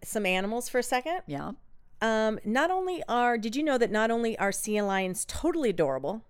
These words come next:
Speaker 2: They're, they're the cutest things.
Speaker 1: They really are.
Speaker 2: They're
Speaker 1: Unless
Speaker 2: like
Speaker 1: you're
Speaker 2: a
Speaker 1: a boat owner or you
Speaker 2: No.
Speaker 1: live by them, then they're
Speaker 2: No.
Speaker 1: really a, a menace. But
Speaker 2: Right.
Speaker 1: anyway,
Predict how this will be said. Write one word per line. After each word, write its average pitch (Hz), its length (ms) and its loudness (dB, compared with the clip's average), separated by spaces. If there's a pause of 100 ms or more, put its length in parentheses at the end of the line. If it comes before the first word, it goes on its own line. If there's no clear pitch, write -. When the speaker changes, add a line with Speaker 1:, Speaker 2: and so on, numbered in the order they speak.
(140)
Speaker 2:
They're, 175 220 -2
they're 151 140 -4
the 127 100 -6
cutest 127 300 -10
things. - 100 -16
Speaker 1:
They 262 100 6
really 254 240 6
are. 151 180 2
Speaker 2:
They're 156 80 0
Speaker 1:
Unless 214 160 4
Speaker 2:
like 175 80 -2
Speaker 1:
you're 254 100 6
Speaker 2:
a - 20 6
Speaker 1:
a 208 60 0
boat 196 240 6
owner 208 420 2
or 185 140 2
you - 60 0
Speaker 2:
No. 165 80 -2
Speaker 1:
live 190 220 0
by 202 200 4
them, 202 240 2
then 202 180 2
they're 190 160 2
Speaker 2:
No. 175 60 -8
Speaker 1:
really 190 300 0
a, 156 220 0 (120)
a 156 60 -4
menace. 160 420 -2
But 131 240 2
Speaker 2:
Right. - 100 -8
Speaker 1:
anyway, 175 380 0